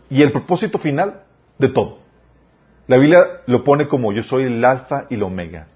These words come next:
el primero y el último". ¿Por qué primero?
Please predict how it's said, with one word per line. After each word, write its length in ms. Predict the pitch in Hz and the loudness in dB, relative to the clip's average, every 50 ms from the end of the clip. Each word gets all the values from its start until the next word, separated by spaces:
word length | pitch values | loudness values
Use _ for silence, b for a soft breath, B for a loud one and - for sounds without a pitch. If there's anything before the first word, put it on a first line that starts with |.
| _ _ | _ _
el 140 | 127 120 - | -4 -4 -4
primero 500 | - - 107 98 101 117 127 143 165 170 - - - _ _ _ _ - - - _ _ | -4 -6 -4 -2 0 0 0 0 -2 -6 -12 -20 -20 _ _ _ _ -20 -20 -20 _ _
y 140 | - 120 120 | 0 2 4
el 80 | 120 | 4
último". 380 | 127 123 - - 95 85 - - - _ _ _ _ _ _ _ _ | 4 2 2 -2 -6 -8 -10 -14 -20 _ _ _ _ _ _ _ _
¿Por 100 | - 123 | -2 0
qué 80 | 139 165 | 2 2
primero? 360 | 170 175 170 165 143 104 - | 2 4 4 4 2 2 0